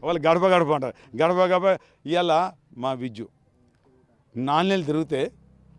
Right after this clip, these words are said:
నాలుగు నెలలు, ఐదు నెలలు తిరిగిండు. పొద్దున ఆరు గంటలకు పోయిండు, ఐదున్నర.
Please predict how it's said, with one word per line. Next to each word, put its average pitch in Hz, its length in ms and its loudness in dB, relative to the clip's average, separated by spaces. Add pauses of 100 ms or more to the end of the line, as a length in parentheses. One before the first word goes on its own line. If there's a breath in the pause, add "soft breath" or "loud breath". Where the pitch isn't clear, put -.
(400)
నాలుగు 131 320 -2
నెలలు, 143 240 -4
ఐదు 120 160 -6
నెలలు 127 160 -8
తిరిగిండు. 113 360 -10
పొద్దున 120 440 -10
ఆరు 143 180 0
గంటలకు 170 220 -6
పోయిండు, 90 200 -14 (120)
ఐదున్నర. 117 340 -10